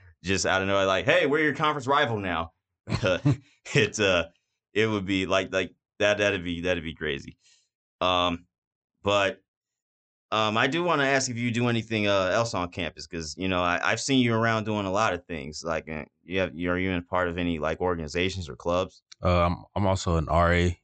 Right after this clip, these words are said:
Speaker 2: on campus. Um, first year R A, um, this semester, and then I'm part of R H A, which is, like, the Resident Hall Association.
Speaker 1: Mm-hmm.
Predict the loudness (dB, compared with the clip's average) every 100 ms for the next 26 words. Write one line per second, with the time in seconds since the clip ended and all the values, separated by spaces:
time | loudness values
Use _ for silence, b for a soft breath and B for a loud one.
0 | -6 -2 0 2 0 0 -2 -2 -2 -4
1 | -10 _ _ _ _ _ _ -2 0 2
2 | 2 2 4 2 2 0 -2 -2 -4 -4
3 | -8 -4 -2 -2 -4 -6 -6 -6 -4 -4
4 | -6 -8 b b b b b b -2 2
5 | 2 2 2 2 4 2 2 4 4 0
6 | -6 _ _ _ -6 -4 -2 -2 0 0
7 | 0 0 0 0 0 -4 -8 -8 -10 -10
8 | -12 -14 -16 -10 -6 -4